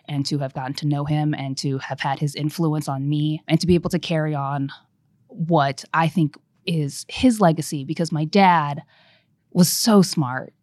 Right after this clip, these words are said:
and he loved arguing and he loved the law. And I think if he had been blessed with a better circumstance in life, he would have been a lawyer.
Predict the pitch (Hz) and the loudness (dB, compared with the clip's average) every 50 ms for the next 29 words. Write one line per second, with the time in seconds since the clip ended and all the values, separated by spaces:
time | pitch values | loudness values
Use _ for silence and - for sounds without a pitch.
0 | _ _ _ - 196 180 180 156 - 160 - 196 170 156 151 151 143 - - - | _ _ _ 4 4 4 4 2 -2 -4 -2 0 0 2 0 -2 -4 -8 -10 -10
1 | 170 165 170 185 190 185 185 175 165 - - _ _ _ - - - 196 202 190 | -8 0 4 6 6 6 6 4 0 -4 -10 _ _ _ -8 -4 0 2 4 6
2 | 262 302 311 339 349 349 370 370 - 214 202 180 196 208 196 190 180 170 202 214 | 6 6 6 6 4 4 0 0 4 4 4 6 6 2 2 4 4 4 4 4
3 | 214 - 208 170 147 151 139 135 143 180 220 247 - 196 175 170 170 165 - 214 | 0 -2 -2 0 0 -2 0 2 4 4 4 4 4 2 0 0 0 0 0 0
4 | 214 233 226 - - - 196 190 - 196 185 170 185 175 170 160 170 165 147 143 | 2 0 0 -2 -2 -2 -2 0 2 2 2 2 2 2 2 0 0 -2 -2 -2
5 | 147 170 - - - - - - _ _ - 170 170 165 160 156 165 _ _ _ | -2 -2 -2 -6 -10 -10 -12 -14 _ _ 0 2 4 4 4 2 0 _ _ _
6 | _ - 156 151 - - 175 170 170 180 190 190 185 - - - 156 151 147 - | _ -8 -8 -4 0 2 4 6 6 6 6 6 4 2 0 0 0 0 0 0
7 | 180 165 - 180 165 156 - 160 151 143 131 139 165 165 - - _ - - 196 | -2 0 0 -2 -2 -2 -2 -2 -2 -2 -2 -2 -4 -4 -8 -12 _ 2 4 4
8 | 160 165 165 156 139 160 139 135 131 135 - 131 131 139 147 - | 6 6 4 2 0 -2 -6 -6 -8 -12 -14 -14 -14 -14 -16 -18